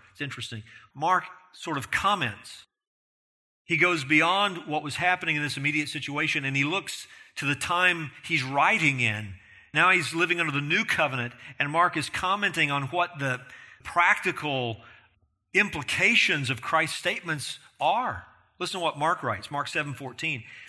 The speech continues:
And he called the people to him again and said to them, 'Hear me, all of you, and understand. There's nothing outside a person that by going into him can defile him,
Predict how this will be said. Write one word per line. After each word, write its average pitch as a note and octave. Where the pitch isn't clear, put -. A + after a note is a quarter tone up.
And D3+
he C#3+
called F#3+
the E3+
people F#3+
to E3
him D#3+
again D#3
and D3
said F3
to D3+
them, C#3+
'Hear G#3+
me, C#3
all F#3
of D#3+
you, C#3+
and C#3+
understand. C#3+
There's D#3
nothing G3+
outside E3+
a A3+
person B2
that E3
by D3+
going D#3+
into G#3+
him E3+
can D3
defile E3
him, B2+